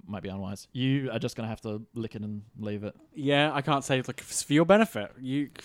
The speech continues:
Speaker 2: t-, for your information.
Speaker 1: I mean, you could do that.
Speaker 2: She's
Speaker 1: Do you
Speaker 2: not
Speaker 1: wanna
Speaker 2: gonna
Speaker 1: roll
Speaker 2: s-,
Speaker 1: etiquette?
Speaker 2: nah, she's not gonna like that.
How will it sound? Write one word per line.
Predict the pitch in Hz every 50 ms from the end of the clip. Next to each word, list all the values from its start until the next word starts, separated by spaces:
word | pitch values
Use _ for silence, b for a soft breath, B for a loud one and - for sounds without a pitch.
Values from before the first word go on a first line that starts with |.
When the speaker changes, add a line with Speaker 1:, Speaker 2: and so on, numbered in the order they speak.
| - - _ -
Speaker 2:
t-, | - 143 147
for | 143 - 160
your | 160 156 165 170
information. | 170 160 180 180 202 240 240 - - 135
Speaker 1:
I | 147
mean, | 156 156
you | 147
could | - 170 226 285 -
do | - 170 160
that. | 202 269 302 285 202 -
Speaker 2:
She's | - - 123 107 -
Speaker 1:
Do | -
you | - 156
Speaker 2:
not |
Speaker 1:
wanna | 165 170 175
Speaker 2:
gonna | 185
Speaker 1:
roll | 190 202 196
Speaker 2:
s-, | 214
Speaker 1:
etiquette? | 226 214 139 143
Speaker 2:
nah, | 143 139 139 139 139 139
she's | 139 143 131 131
not | 156 143 127
gonna | 120 117 113
like | 107 110 139 135 -
that. | 110 - 208 196 151 - 185 196 190 139 - - - -